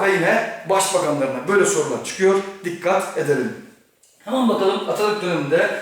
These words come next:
kimler meclis başkanlığı yapmış? Bir, Ali Fethi Okyar. İki, Kazım Özalp. Üç, Abdülhalik Renda. Bunların özelliklerine baktığımızda Ali Fethi Okyar Türkiye Cumhuriyeti'nin ilk meclis başkanıdır.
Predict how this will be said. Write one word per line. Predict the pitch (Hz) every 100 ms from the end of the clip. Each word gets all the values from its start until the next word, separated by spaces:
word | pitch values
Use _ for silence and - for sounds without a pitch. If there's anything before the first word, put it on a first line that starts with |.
| -
kimler | - 180 190 208 165
meclis | 170 160 156
başkanlığı | 139 - 147
yapmış? | 151 - - - - - - -
Bir, | 208 175 - - - - -
Ali | 185 214
Fethi | 190 180 190
Okyar. | - - 117 - - - _ _ _ _ 160
İki, | - 190 214 202 - -
Kazım | 185 165 - 135 127
Özalp. | 135 160 190 - - - - _
Üç, | 208 - - - - -
Abdülhalik | 170 175 160 156 151 - - -
Renda. | 147 175 - - - - 226
Bunların | 247 269 254 110
özelliklerine | 220 220 208 208
baktığımızda | 185 - 180 156 139 135 - - - - _ -
Ali | 214 226
Fethi | 233 240
Okyar | 226 214 214 -
Türkiye | 240 226 220 180
Cumhuriyeti'nin | 175 160 196 214 -
ilk | 226 220 170
meclis | 170 190 -
başkanıdır. | 165 156 156 143 - 220